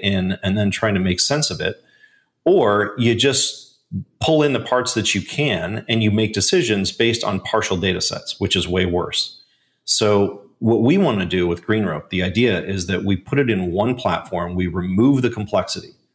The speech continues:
You don't need A P Is. You don't need to tie together your email marketing, your web analytics to your salespeople or to any of your sales enablement processes. It's all together. It's all in one. And that removes the complexity of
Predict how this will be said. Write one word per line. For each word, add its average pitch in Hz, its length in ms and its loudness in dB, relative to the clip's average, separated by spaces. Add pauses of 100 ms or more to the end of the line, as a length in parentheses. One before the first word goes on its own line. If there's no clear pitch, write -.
(260)
You 92 100 0
don't 107 200 2
need 127 160 4
A 127 140 4
P 127 160 0
Is. 92 460 -2
You 90 100 -4
don't 104 240 -2
need 110 400 0
to 104 160 0
tie 101 280 -2
together 95 440 0
your 92 180 -2
email 101 280 0
marketing, 95 480 0
your 90 120 2
web 92 200 2
analytics 92 640 -2
to 95 100 -2
your 90 120 2
salespeople 90 680 -2
or 90 300 0
to 87 340 -6
any 95 220 -4
of 87 80 -8
your 92 100 -2
sales 90 340 -2
enablement 92 640 -8
processes. - 640 -2
It's - 180 -4
all 101 260 2
together. 85 440 -4
It's - 220 -8
all 104 220 0
in 98 180 0
one. - 200 -8 (840)
And 101 180 4
that 156 340 0
removes 110 600 4
the 101 100 0
complexity 90 720 -2
of 87 120 -6